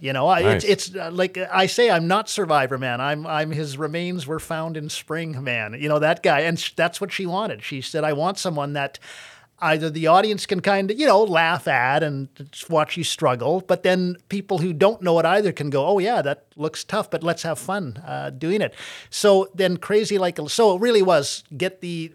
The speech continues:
Speaker 1: city Indian, you know, out learning the traditional skills and struggle and have fun. Crazy Like a Lynx is a bit more, what are our people doing now, like you say?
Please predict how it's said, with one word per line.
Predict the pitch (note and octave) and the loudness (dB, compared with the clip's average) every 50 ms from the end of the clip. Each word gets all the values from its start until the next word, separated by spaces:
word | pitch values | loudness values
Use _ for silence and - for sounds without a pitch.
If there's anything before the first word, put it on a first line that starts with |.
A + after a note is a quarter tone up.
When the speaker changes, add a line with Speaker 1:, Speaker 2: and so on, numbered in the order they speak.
| _ | _
Speaker 1:
city | - - - G#3+ G#3 G#3+ G#3 G3+ G3 | -12 -6 -2 -2 -2 -2 -2 -2 -2
Indian, | G3 G3 F#3+ F#3+ F#3+ F#3+ F#3 F#3 D#3 - | -2 -4 -4 -4 -4 -4 -4 -6 -8 -6
you | F3+ D#3 | -4 -4
know, | D3 | -2
out | D3+ D#3+ D#3+ D#3+ - - - | 0 0 0 0 -2 -6 -8
learning | D#3+ D#3+ E3 E3 D#3+ | -6 -6 -4 -4 -6
the | D#3 | -6
traditional | D#3 - C#3 D3 D#3 D3 - E3 D#3 D3+ | -8 -8 -8 -8 -8 -8 -8 -8 -8 -8
skills | - - - D3 D3 D3 D3 B2+ C#3 | -8 -8 -6 -4 -4 -2 -4 -4 -6
and | C3+ A#2+ | -8 -10
struggle | - - D#3+ D#3 D#3 D3 D3+ D3+ D3 D3 | -8 -4 -2 -2 -2 0 0 -2 -2 -2
and | C#3+ B2 | -2 -4
have | B2+ D#3 D#3 - | -4 -4 -4 -4
fun. | - - B2+ A#2+ A#2+ - - - - - - - _ _ _ _ _ _ _ _ _ _ _ _ _ | -6 -8 -8 -8 -10 -14 -16 -20 -20 -20 -20 -20 _ _ _ _ _ _ _ _ _ _ _ _ _
Crazy | - - G3 G#3 A3+ F#3 G#3 | -6 -2 0 0 0 0 0
Like | F#3+ F3+ F3 E3+ - | 0 0 0 0 -2
a | D#3 | -2
Lynx | D#3 F#3 A3 A3 - - - | 0 0 0 -2 -2 -4 -6
is | D#3+ C3 | -4 -4
a | D3+ C3+ | -4 -4
bit | C3 E3+ F3 - | -2 -4 -4 -4
more, | E3+ E3 D#3+ D#3 D3+ D3+ D3 - - _ _ _ _ _ _ | -2 -2 0 2 2 2 0 -2 -6 _ _ _ _ _ _
what | F3 D#3 C#3+ C#3+ C#3 E3 F3+ F#3+ | -20 -20 -20 -10 -2 0 0 2
are | G#3 G3+ F#3 | 4 4 2
our | F3 D#3+ | 2 2
people | - - F3+ - - D#3+ | -2 -4 -8 -8 -6 -8
doing | D3+ C#3 D3+ D3+ D3 C#3+ C#3 | -6 -6 -6 -6 -6 -6 -6
now, | C#3 C#3 C3 A#2 G2+ F#2 G#2 | -6 -6 -6 -6 -8 -8 -10
like | A2 G#2+ - | -12 -12 -12
you | B2 | -12
say? | A#2 - C#3 A2+ G2 F#2 | -10 -10 -10 -10 -12 -14